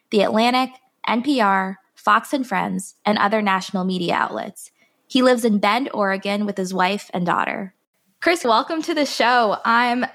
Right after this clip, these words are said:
so excited to be chatting with you, as I was just saying, about the topic of nutrient deficiencies, because I know this is kind of your bread and butter, so to speak,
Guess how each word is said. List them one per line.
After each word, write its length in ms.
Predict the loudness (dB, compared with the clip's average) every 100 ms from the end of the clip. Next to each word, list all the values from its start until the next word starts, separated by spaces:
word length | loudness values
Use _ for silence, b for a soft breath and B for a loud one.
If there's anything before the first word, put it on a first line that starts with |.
| -12
so 320 | -6 2 2
excited 420 | 2 0 0 0 -2
to 80 | -4
be 140 | -4
chatting 360 | -2 0 0 -2
with 180 | -4
you, 140 | -2 0
as 180 | 2 2
I 100 | 2
was 120 | 0
just 180 | -2 0
saying, 260 | 2 2
about 260 | 2 0 0
the 40 |
topic 480 | 0 2 2 -2 -4
of 300 | 0 2 0 -4 b b -2
nutrient 460 | 0 2 2 2 2
deficiencies, 720 | 0 -2 0 -2 0 -2 -2
because 380 | -2 0 0 0
I 160 | 0 2
know 420 | 2 4 2 -2 b b b
this 140 | 0
is 120 | 0 0
kind 240 | -2 -2
of 100 | -2
your 140 | -4
bread 380 | -2 0 0 0
and 140 | 0 0
butter, 300 | 0 0 -2
so 200 | 0 0
to 80 | 0
speak, 580 | 0 2 2 -2 -14